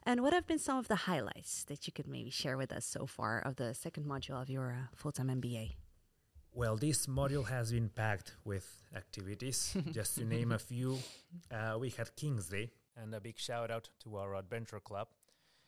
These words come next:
Speaker 2: Uh, they organized, uh, an amazing day in Amsterdam. They even, uh, booked a boat for us, so we were, uh,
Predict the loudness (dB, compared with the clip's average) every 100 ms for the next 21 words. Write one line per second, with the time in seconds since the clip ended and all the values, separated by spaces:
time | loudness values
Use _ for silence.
0 | _ _ _ -2 0 2 0 -2 -2 0
1 | 2 2 2 2 2 0 -2 -8 -16 _
2 | -4 0 0 0 0 -2 -4 -8 -8 -2
3 | 2 2 2 2 2 2 2 2 2 4
4 | 2 0 0 2 0 -2 -8 -6 -2 -2
5 | 0 0 0 0 -4 -20 _ _ _ _
6 | -4 0 0 0 -2 -4 -10 -6 -4 2
7 | 4 4 0 0 2 4 4 0 -4 -4
8 | -2 0 0 2 2 0 -6 _ _ _
9 | _ -2 0 0 0 -2 -4 -6